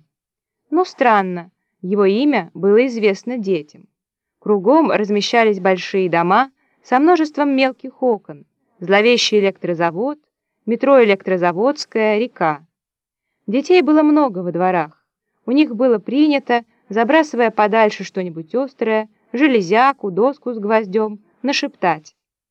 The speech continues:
«Техник, техник, кожура, иди нафиг со двора, а с тобой все гвозди, клещи и другие злые вещи», чтобы острая вещь никого не ранила.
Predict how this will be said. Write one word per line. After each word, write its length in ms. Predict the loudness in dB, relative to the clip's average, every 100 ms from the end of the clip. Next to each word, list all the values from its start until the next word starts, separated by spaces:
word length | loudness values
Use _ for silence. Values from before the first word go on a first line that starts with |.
| _ _ _ _ _ _ _ _ _
«Техник, 540 | 0 0 0 -4 -6
техник, 500 | 0 0 2 -8 -10
кожура, 640 | -6 -4 0 0 2 0 -2 _ _ -8
иди 280 | -2 0
нафиг 440 | 2 2 0 -2 -8
со 140 | -10
двора, 520 | -4 0 2 2 0 -6 _ _
а 120 | -8
с 60 | -6
тобой 400 | -4 0 2 0
все 200 | 0 -6
гвозди, 460 | -2 0 0 -2 -6
клещи 600 | 0 0 0 -2 -6 -6 _
и 120 | -10 -6
другие 500 | -6 -6 -6 -6 -6
злые 360 | -6 -4 -4
вещи», 480 | -2 -4 -6 -14 _ _ _ _ _ _
чтобы 360 | -8 -2 0
острая 360 | 0 -2 -4 -2
вещь 260 | 0 -2 -4
никого 360 | -6 -4 -4
не 140 | -2 0
ранила. 460 | -2 -4 -12 -20